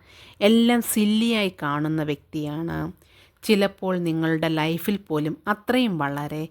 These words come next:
ഇമ്പോർട്ടൻ്റ് കൊടുക്കാറില്ല. അത് നിങ്ങൾ തമ്മിലുള്ള എന്തെങ്കിലും കാര്യങ്ങൾ പറഞ്ഞാൽ പോലും ഒരു അത്രയും ഇമ്പോർട്ടൻസ് അതിന് കൊടുത്ത്, എന്നിട്ട് നിങ്ങൾ കാണുന്നില്ല. എല്ലാം ഒരു സില്ലി മട്ടാണ്. അതിൽ നിങ്ങൾക്ക് നല്ല ദേഷ്യവും വേദനയൊക്കെ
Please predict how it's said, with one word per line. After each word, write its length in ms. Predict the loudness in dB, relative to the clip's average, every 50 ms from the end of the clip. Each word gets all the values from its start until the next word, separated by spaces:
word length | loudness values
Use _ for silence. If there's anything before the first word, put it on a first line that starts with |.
| _ -20 -20 -20 -20 _ _
ഇമ്പോർട്ടൻ്റ് 720 | -4 -2 0 0 0 0 -2 -4 -4 -6 -4 -2 -2 -4 -6 -10 _
കൊടുക്കാറില്ല. 960 | -4 -4 -2 -2 -2 -4 0 2 2 2 0 0 -6 -8 -10 -10 -12 _ _ _ _ _ _ _ _ _ _ _ _ -8
അത് 120 | -4 -2
നിങ്ങൾ 220 | 0 2 2 2
തമ്മിലുള്ള 500 | 0 0 -2 0 0 0 0 -2 -2 -2
എന്തെങ്കിലും 560 | -2 -4 -4 -4 -4 -2 -4 -4 -4 -6 -8 -12 -14 -14 -6 -4
കാര്യങ്ങൾ 360 | -2 -2 0 0 -2 -2 -4
പറഞ്ഞാൽ 420 | -2 -2 -2 -2 -2 -2 -2 -4 -6
പോലും 380 | -6 -8 -8 -6 -4 -4 -4
ഒരു 220 | -4 -4 -4 -6 -8 -10 _
അത്രയും 420 | -18 -6 -4 -2 0 0 0 0 0
ഇമ്പോർട്ടൻസ് 680 | 0 -2 -4 -2 -2 -4 -6 -4 -8 -10 -12 -14 -14 -14 _ -6 -2
അതിന് 220 | -2 0 -2 0
കൊടുത്ത്, 440 | -2 -2 -4 -4 -8 -20 -16 -16 -16
എന്നിട്ട് 680 | -16 -16 _ _ -20 -20 -20 -20 -10 -10 -2 0 0 0
നിങ്ങൾ 200 | 2 0 -2 -2 -2
കാണുന്നില്ല. 540 | -2 -2 -2 -2 -6 -6 -8 -10 -14 -18 -20 _ -20 -20 -20 -20 -20 -20 -20 -10 _
എല്ലാം 260 | 2 2 2 4 2
ഒരു 120 | 0 -2 -2
സില്ലി 640 | -2 -2 0 0 0 0 2 0 0 0 0 -2
മട്ടാണ്. 580 | -2 -2 -4 -6 -8 -10 _ -14 -14 -12 -14 -16 _ _ _ _ -20 -20 _ _
അതിൽ 260 | -2 2 2 2 2
നിങ്ങൾക്ക് 440 | 2 0 0 -2 -4 -4 -6 -12 -14
നല്ല 540 | -10 -6 -2 -2 0 2 0 0 0 0 -2
ദേഷ്യവും 760 | -2 -4 -4 -4 -4 -6 -8 -8 -8 -8 -8 -6 -8 -6 -4
വേദനയൊക്കെ 600 | -4 -2 -2 -2 -4 -4 -4 -4 -6 -8 -10